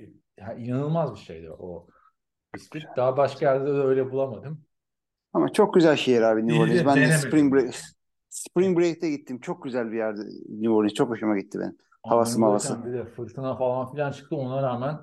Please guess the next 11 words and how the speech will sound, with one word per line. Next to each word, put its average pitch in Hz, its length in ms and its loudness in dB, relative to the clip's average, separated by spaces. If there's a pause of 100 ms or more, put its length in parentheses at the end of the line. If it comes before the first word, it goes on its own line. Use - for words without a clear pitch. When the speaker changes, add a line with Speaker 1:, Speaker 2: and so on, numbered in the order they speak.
Speaker 1:
güzeldi 101 540 -4
yani. 80 360 -14 (200)
Speaker 2:
Bir - 60 -6
fırtınası 113 460 2
Speaker 1:
Fırtına 151 200 8
Speaker 2:
var, 170 80 10
Speaker 1:
derken 165 160 2
Speaker 2:
evet. 117 80 -2
Speaker 1:
şey 123 220 -2
fırtına 85 440 -14
yani. 82 680 -14